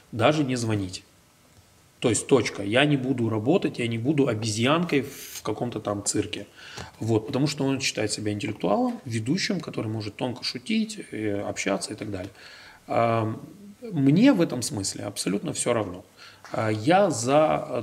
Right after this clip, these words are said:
то, чтобы, в принципе, создать хорошее настроение. А какую я буду играть там роль, э, и-, или как меня будут воспринимать люди, э,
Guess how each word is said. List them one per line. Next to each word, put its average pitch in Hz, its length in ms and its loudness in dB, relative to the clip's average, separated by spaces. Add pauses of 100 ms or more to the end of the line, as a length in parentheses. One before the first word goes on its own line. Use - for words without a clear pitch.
то, 165 100 2
чтобы, 120 340 -4
в - 100 -16
принципе, 156 500 -4
создать 120 400 0
хорошее 120 400 -2
настроение. 180 680 -2 (460)
А 113 120 -2
какую 156 440 2
я 127 140 2
буду 120 260 -4
играть 117 320 0
там 101 220 -4
роль, 110 340 0
э, 104 400 -2
и-, 160 280 0
или 143 100 8
как 143 220 2
меня 120 180 -2
будут 120 240 -6
воспринимать 107 560 -4
люди, 170 380 2 (360)
э, 113 320 2